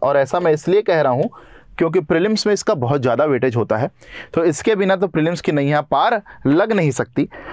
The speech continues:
और बहुत ज़्यादा डिटेल में पढ़े होते हैं जो विद्यार्थी होते हैं संविधान को, कॉन्स्टिट्यूशन को,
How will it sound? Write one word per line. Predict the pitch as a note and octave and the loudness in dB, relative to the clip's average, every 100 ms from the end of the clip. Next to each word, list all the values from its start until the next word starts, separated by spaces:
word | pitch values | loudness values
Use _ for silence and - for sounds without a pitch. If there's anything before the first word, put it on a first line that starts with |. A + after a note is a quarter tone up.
| - | -4
और | C3+ A#2 | -4 -2
बहुत | C#3 F#3 A3+ D#3 | -2 0 -2 0
ज़्यादा | D#3+ G#3+ | 0 0
डिटेल | F#3+ F3+ F3 A3 | 0 0 2 2
में | G#3+ | 0
पढ़े | G#3 E3 | 0 0
होते | F3 E3 F3 | 2 2 0
हैं | F3 | 0
जो | D#3+ | 0
विद्यार्थी | C3+ B2 C#3 C3+ - | 0 0 0 0 0
होते | D3 E3+ | 0 0
हैं | D#3+ | -4
संविधान | C#3+ B2+ A#2+ C3 D3 D#3 | -2 0 0 0 -2 -2
को, | F3+ | -4
कॉन्स्टिट्यूशन | - B2+ C3 B2+ A#2 D#3 | -2 -4 -2 -2 -2 -2
को, | D#3+ | -2